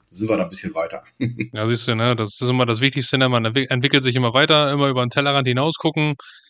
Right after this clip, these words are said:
Speaker 1: Genau.
Speaker 2: sich informieren, schlau machen und aus Fehlern lernen, das ist immer das Wichtigste.
Speaker 1: Korrekt.
Speaker 2: Genau. Ähm, eins vorweg, wir werden hier zum Teil von Gasen sprechen, ne? Ähm, damit ihr es aber ganz klar im Vorfeld wisst,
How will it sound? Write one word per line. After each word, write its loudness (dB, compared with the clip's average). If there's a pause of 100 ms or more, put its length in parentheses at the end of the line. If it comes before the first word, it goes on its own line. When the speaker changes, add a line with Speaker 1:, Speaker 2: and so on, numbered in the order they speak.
Speaker 1:
Genau. 2
Speaker 2:
sich 4
informieren, 4
schlau 2
machen 2
und 2
aus 0
Fehlern 4
lernen, 0
das -2
ist 0
immer 2
das 0
Wichtigste. -2 (120)
Speaker 1:
Korrekt. -2
Speaker 2:
Genau. 2
Ähm, 2
eins 4
vorweg, 4
wir 2
werden 4
hier 0
zum -4
Teil 0
von -2
Gasen 2
sprechen, 0
ne? 2 (220)
Ähm, 0
damit 0
ihr 2
es 0
aber -2
ganz -2
klar 0
im -4
Vorfeld -2
wisst, -2